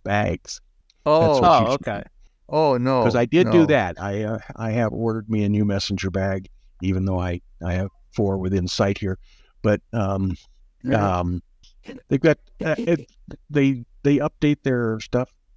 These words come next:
Speaker 1: periodically. They're one of those, the, they're one of those horrible products where if you buy one, it will last you forever.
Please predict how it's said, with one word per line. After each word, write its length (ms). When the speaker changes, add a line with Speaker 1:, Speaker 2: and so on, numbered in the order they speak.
Speaker 1:
periodically. 640
They're 140
one 140
of 60
those, 220
the, 140
they're 160
one 160
of 60
those 160
horrible 380
products 580
where 260
if 180
you 60
buy 260
one, 300
it 140
will 180
last 400
you 80
forever. 720